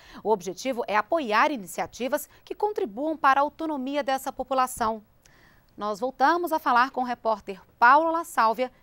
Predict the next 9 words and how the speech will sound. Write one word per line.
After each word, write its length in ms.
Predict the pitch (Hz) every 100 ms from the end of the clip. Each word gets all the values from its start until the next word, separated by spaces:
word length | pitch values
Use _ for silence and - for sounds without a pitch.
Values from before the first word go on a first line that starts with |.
| _
que 100 | 247
ao 100 | 285
vivo 320 | 202 214 247
tem 160 | 262 285
mais 220 | 185 175
informações. 760 | 185 190 240 269 - - -
Paulo, 440 | - 214 247 311 311
boa 180 | 277 180
noite. 400 | - - -